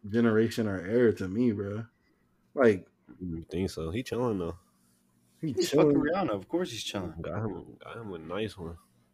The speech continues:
Speaker 1: Yeah, but it's like, when you look at the grand scheme of things, like, in a hundred years, we gonna know, we gonna know Rihanna. We gonna know, oh, yeah, he just gonna be the dude that was with Rihanna.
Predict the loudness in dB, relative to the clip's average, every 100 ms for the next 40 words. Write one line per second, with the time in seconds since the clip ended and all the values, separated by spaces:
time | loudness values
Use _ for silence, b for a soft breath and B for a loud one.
0 | _ 6 8 8 4 4 0 0 -4 0
1 | 2 4 4 4 2 4 4 6 4 4
2 | 2 0 -2 -2 -2 -2 -6 -12 b b
3 | b -2 0 2 4 4 8 8 8 6
4 | 2 2 2 2 0 -2 0 2 6 6
5 | 6 4 4 2 2 2 2 2 2 0
6 | 0 2 4 2 0 -8 -14 -6 -2 0
7 | 0 0 2 2 2 2 6 6 6 4
8 | 2 -8 -6 2 2 4 2 2 0 -6